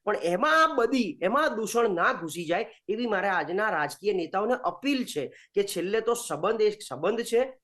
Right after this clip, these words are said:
રાજકારણ અલગ છે, એ એની જગ્યાએ છે, સંબંધ એની જગ્યાએ છે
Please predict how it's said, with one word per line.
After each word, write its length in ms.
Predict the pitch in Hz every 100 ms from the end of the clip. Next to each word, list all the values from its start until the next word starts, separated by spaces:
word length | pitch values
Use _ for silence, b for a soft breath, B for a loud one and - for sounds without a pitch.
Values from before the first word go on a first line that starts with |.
| -
રાજકારણ 540 | 147 175 - 180 185
અલગ 360 | - 156 220 214
છે, 180 | - 247
એ 320 | 240 175 170
એની 160 | 190
જગ્યાએ 400 | 226 226 226 240
છે, 120 | 226 240
સંબંધ 380 | - 165 180
એની 200 | 143 170
જગ્યાએ 400 | 226 202 233 226
છે 140 | 220